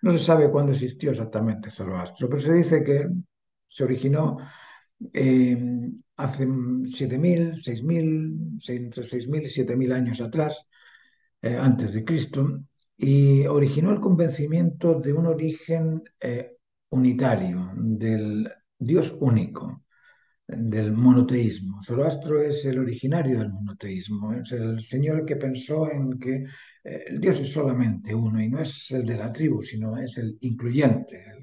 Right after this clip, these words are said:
que incluye a todos los dioses.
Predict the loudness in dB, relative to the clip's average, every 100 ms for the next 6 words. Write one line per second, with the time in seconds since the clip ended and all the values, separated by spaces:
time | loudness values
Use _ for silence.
0 | _ -8 -4 -6 -4 2 4 4 -2 -6
1 | _ _ _ _ _ -8 2 4 4 0
2 | -6 -8 -4 -4 -4 -14 -18 _